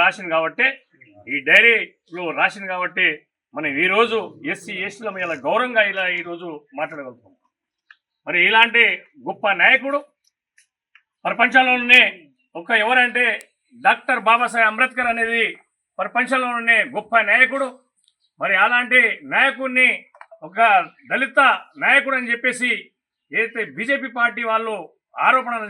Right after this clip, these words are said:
చేసి మరి ఏదైతే రాజ్యాంగాన్ని రాసింది కాబట్టి దాన్ని మార్చమనే ఆలోచన బీజేపీ పార్టీకి వచ్చింది కాబట్టి మనం గ్రామంలో రేపు రాబోయే రోజుల్లో బీజేపీ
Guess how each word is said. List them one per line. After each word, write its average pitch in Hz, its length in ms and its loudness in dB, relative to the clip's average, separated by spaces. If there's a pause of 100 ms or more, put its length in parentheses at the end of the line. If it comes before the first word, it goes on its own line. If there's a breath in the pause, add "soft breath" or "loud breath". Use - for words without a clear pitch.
(100)
చేసి 240 260 -6 (920)
మరి 185 140 -4 (840)
ఏదైతే 226 340 2 (1040)
రాజ్యాంగాన్ని 262 520 6 (140)
రాసింది 233 300 0
కాబట్టి 220 220 0
దాన్ని 214 140 0 (100)
మార్చమనే 240 520 0 (200)
ఆలోచన 254 340 -2 (1400)
బీజేపీ 214 420 -2
పార్టీకి 226 320 0
వచ్చింది 220 300 -10
కాబట్టి 208 340 2 (640)
మనం 220 160 -2 (140)
గ్రామంలో 233 500 0 (200)
రేపు 202 220 -4
రాబోయే 233 440 2
రోజుల్లో 262 360 -4 (1200)
బీజేపీ 247 320 0